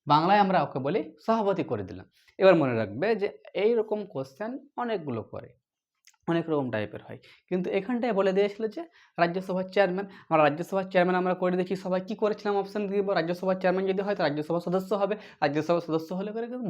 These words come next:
ভুল হয়ে যাবে, তার জন্য রাজ্যসভার কিন্তু সদস্য হয় না। রাজ্যসভার যে চেয়ারম্যান হয়, রাজ্যসভার সদস্য হয় না, কিন্তু লোকসভার যে স্পিকার হয়, তিনি লোকসভার সদস্য থাকে, লোকসভার সদস্য থাকে, কিন্তু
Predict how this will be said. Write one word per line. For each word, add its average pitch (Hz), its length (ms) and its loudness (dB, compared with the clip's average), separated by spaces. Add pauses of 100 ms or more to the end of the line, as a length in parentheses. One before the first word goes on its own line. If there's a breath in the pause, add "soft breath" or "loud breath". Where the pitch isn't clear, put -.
ভুল 180 120 0 (100)
হয়ে 110 180 -4
যাবে, 101 160 -10 (300 soft breath)
তার 143 160 -2
জন্য 139 200 -4
রাজ্যসভার 165 540 -4
কিন্তু 175 180 -4 (100)
সদস্য 131 300 -8 (140)
হয় 143 200 -2
না। 95 60 -4 (380 loud breath)
রাজ্যসভার 170 520 -2
যে 180 140 -4
চেয়ারম্যান 127 460 -4
হয়, 196 200 6 (320 loud breath)
রাজ্যসভার 139 520 -4
সদস্য 135 280 -2 (120)
হয় 180 200 2
না, 120 60 -2 (300 loud breath)
কিন্তু 139 180 -4 (140)
লোকসভার 220 480 4 (100)
যে 208 60 6 (220)
স্পিকার 165 420 0
হয়, 220 180 2 (400 loud breath)
তিনি 220 280 4 (420 loud breath)
লোকসভার 214 720 4 (220)
সদস্য 135 340 -2 (200)
থাকে, 127 260 -6 (340 soft breath)
লোকসভার 160 520 4 (200)
সদস্য 131 240 2 (120)
থাকে, 104 200 -8 (300 loud breath)
কিন্তু 160 320 0